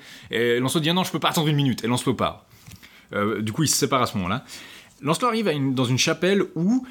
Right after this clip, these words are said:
il y a un moment où c'est pas très clair si c'est un rêve ou éveillé, mais en tout cas, il est endormi, il a les yeux à moitié fermés et il assiste à la scène, mais sans pouvoir se réveiller, comme s'il était un peu pétrifié.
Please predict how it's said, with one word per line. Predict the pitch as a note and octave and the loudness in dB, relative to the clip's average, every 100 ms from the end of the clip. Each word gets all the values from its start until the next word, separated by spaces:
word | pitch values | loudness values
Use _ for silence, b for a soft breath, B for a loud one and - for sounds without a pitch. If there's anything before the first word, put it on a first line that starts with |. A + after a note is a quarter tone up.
| B - | B -2
il | |
y | F#3+ | 2
a | |
un | |
moment | G#3 G#3 A#3+ | 4 4 4
où | G3 | 2
c'est | - | 0
pas | F#3 | 0
très | G3 | 0
clair | G3 G3 | 0 0
si | - | 0
c'est | - | 0
un | C3 | 2
rêve | C3+ F#3 F#3+ C3+ | 2 4 2 2
ou | |
éveillé, | C#3 C3 F3 | 2 2 2
mais | F3 | 0
en | B2+ | 0
tout | |
cas, | F3+ | 2
il | E3+ | 4
est | - - | 2 2
endormi, | C#3 D3+ E3 D#3 D#3 E3+ F3 F3 B - | 0 2 2 2 2 2 2 -2 B -2
il | A#2+ | 2
a | |
les | B2+ A#2+ | 2 2
yeux | D3+ | 2
à | |
moitié | A#2+ C3+ - | 2 2 0
fermés | D#3+ D#3 D3+ E3 E3 - | 0 0 0 0 -2 -2
et | A#2 | 2
il | C3+ | 2
assiste | - E3+ D3 | 2 0 2
à | |
la | C#3 | 2
scène, | - D3+ E3+ D3+ B B | 2 2 2 0 B B
mais | B2 | 2
sans | - | 2
pouvoir | F3+ F3+ D#3+ | 2 0 0
se | - | 0
réveiller, | C#3 C3+ B2+ | 0 2 2
comme | D#3 | 2
s'il | D3+ E3+ | 0 0
était | D3+ | 0
un | D3 | -2
peu | A#2+ | -2
pétrifié. | G2+ C#3+ - D#3 - B2+ D#3 | -2 -2 -2 -2 0 -2 -4